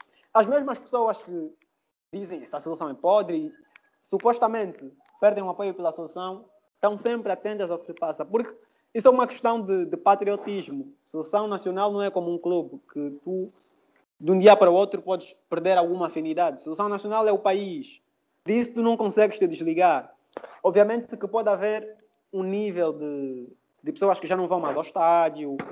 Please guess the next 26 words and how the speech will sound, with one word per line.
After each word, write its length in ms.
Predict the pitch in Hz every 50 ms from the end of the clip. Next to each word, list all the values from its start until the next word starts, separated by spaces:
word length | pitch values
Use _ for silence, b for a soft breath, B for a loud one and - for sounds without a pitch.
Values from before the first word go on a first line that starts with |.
| - - - - - _ _ _ _ _ _ _ _ -
as 100 | 160 160
pessoas 220 | 156 - 190 185 170
já 80 | 190
não, 200 | 190 190 196 185
já 120 | 165 202 208
não 100 | 208 208
depositam 500 | 208 202 185 180 214 214 214 196 185 175
tanta 460 | - 220 220 226 220 202 - 196 175
fé 500 | - - - 190 208 208 196 170 143 - -
e 80 | 147
tanta 360 | 139 - 196 196 196 - 185
confiança 760 | 170 160 170 160 - 180 175 180 175 170 170 160 156 139 127 - _ _ _ _ _ _ _ _
aos 200 | - 147 156 147
jogos, 360 | 151 170 180 185 180 - - - _ -
mas 140 | 185 165
é 60 | 185 190
natural, 720 | 185 170 175 165 165 165 175 190 202 208 - - _ _
ninguém, 400 | - 156 165 165 170 185 180 170
ninguém 280 | 170 175 175 190 202 202
apoia 380 | 185 185 - 190 185 175 175 170
uma, 360 | 175 175 170 160 151 139 135 -
uma 160 | - 165 170
equipa 260 | 170 175 170 - 165
que 100 | - 165
não 140 | 160 156 147
vence, 420 | 156 160 170 180 180 - 185 220